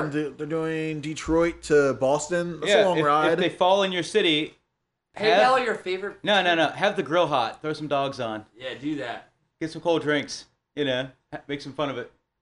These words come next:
Speaker 2: Yeah, dude. Um, so here's, here it is. I'm just gonna give you guys the, the breakdown for the first day's race. Just like I got the, I'm in the group chat. I got the numbers from, like, day one. So day one, uh, Team Family Unit, which, <laughs> which is a funny t-, team name. Whatever. Team Family Unit was, uh,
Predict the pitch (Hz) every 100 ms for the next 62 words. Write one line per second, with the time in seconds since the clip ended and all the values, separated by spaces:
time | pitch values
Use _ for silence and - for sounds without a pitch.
0 | _ _ _ _ _ _ _ - 147 135
1 | 127 135 165 180 180 175 160 - - 220
2 | 277 233 208 220 180 127 165 185 214 185
3 | 180 175 175 160 165 147 - 147 123 156
4 | 170 151 147 135 - 147 139 - 131 117
5 | 120 120 113 - 135 - 127 120 120 131
6 | 127 131 123 143 135 131 120 131 120 123
7 | 123 120 120 120 117 113 120 117 113 131
8 | 117 107 113 110 110 - _ _ - 160
9 | 185 214 190 180 180 170 143 139 143 135
10 | 131 - 170 160 - 160 156 143 147 151
11 | 160 151 _ _ _ _ _ _ _ 131
12 | 123 - - _ _ _ - 151 170 156
13 | 156 151 139 151 160 143 135 139 139 143
14 | 127 117 120 165 156 156 156 151 147 143
15 | 131 127 127 123 120 202 -